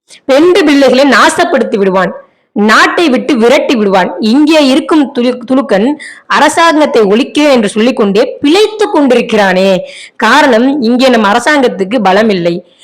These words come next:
தங்கள் பிழைப்பிற்காக வடநாட்டான்களில் தலைவிட்டு கொண்டிருப்பதால் அங்கே இருக்கிறவன் நம்மை அதட்டி கொண்டிருக்கிறான். காங்கிரஸை செருப்பால் அடிக்க வேண்டும் என்று சொல்லுகிறான் பார்ப்பான். அவனுக்கு எவ்வளவு தைரியம்!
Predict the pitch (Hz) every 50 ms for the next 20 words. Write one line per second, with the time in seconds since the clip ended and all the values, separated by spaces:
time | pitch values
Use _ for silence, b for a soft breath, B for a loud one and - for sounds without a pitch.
0 | B B - - 233 247 240 240 226 - - 269 302 339 320 320 370 349 - -
1 | 370 302 226 190 247 262 269 269 226 214 214 240 311 330 330 320 285 - - 262
2 | 262 240 233 220 220 208 202 196 190 185 202 - - 208 214 254 277 269 277 233
3 | - - 208 233 220 208 202 190 185 - 185 170 175 190 214 220 240 - b b
4 | b b b b b b b b b _ _ _ - 196 233 254 285 277 311 302
5 | 262 262 294 - - 320 294 233 226 254 277 240 220 214 226 269 208 196 226 226
6 | 233 254 226 208 196 196 190 180 190 196 185 180 175 - - _ - - 226 247
7 | 277 339 370 359 370 339 320 294 - - 277 240 - - 247 262 302 262 - 311
8 | 320 320 262 220 214 262 - - 262 247 233 226 220 214 214 202 202 - 220 196
9 | 202 190 202 208 247 247 - 208 196 - - - 190 175 B B B B B B
10 | B B B - 196 214 254 269 262 - 254 233 220 214 208 214 311 370 381 381
11 | 359 254 240 233 240 233 233 214 220 233